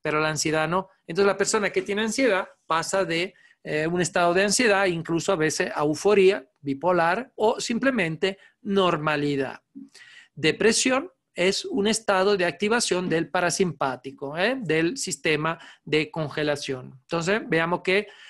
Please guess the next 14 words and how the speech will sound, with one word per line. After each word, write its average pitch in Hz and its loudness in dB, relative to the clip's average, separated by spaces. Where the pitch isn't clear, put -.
al 156 -2
final 214 0
estos 196 2
mecanismos 196 0
pueden 185 0
llevarnos 170 2
a 156 -2
patologías 160 -2
psicoemocionales. 139 -8
Ahora 240 4
veamos 247 4
un 202 2
poquito 220 2
qué 220 2